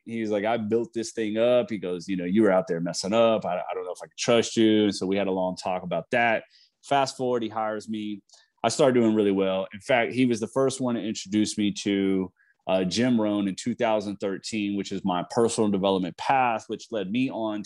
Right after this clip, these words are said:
to, you know, this whole personal development industry, uh, which was really, really, really cool because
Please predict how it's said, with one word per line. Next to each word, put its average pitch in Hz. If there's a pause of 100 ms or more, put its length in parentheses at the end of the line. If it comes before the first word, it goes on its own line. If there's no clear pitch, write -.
to, 104 (440)
you 110
know, 104
this 104
whole 110
personal 117
development 98
industry, 139 (300)
uh, 104
which 104
was 98
really, 143
really, 131
really 113
cool 117
because 107